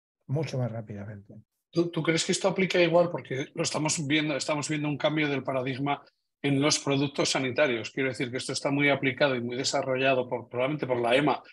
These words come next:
Speaker 2: en, en medicamentos, pero todo lo que era estricta la ema en el desarrollo de planes clínicos o desarrollo de medicamentos,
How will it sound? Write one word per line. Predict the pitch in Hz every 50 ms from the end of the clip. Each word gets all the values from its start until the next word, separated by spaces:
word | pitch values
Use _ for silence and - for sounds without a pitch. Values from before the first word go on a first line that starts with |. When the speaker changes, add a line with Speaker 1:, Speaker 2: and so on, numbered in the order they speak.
| _ _ _ _ _ _
Speaker 2:
en, | - 120 120 120 120 120 135 -
en | 139 131 131
medicamentos, | 127 127 127 120 127 123 123 143 156 143 - 160 - - - - - _ _ _ _
pero | _ 127 123 123 117
todo | - - 147 151 165
lo | 170 156 165
que | - 160
era | 147 156 156 151 156
estricta | 156 151 131 - - 165 160 147 - - - 117 113 110 120
la | 131 127 131 135
ema | 135 135 131 120 117 117 -
en | 135 131 127 127
el | 127 120
desarrollo | 127 120 - 127 113 117 131 131 143 147 143
de | 143 139
planes | 139 147 147 139 139 127 - - - - _
clínicos | - - 139 147 151 156 143 - 135 120 -
o | 127 120
desarrollo | 117 113 - - 120 117 120 123 131 135
de | 135
medicamentos, | 135 135 135 131 131 131 131 143 135 - 147 135 -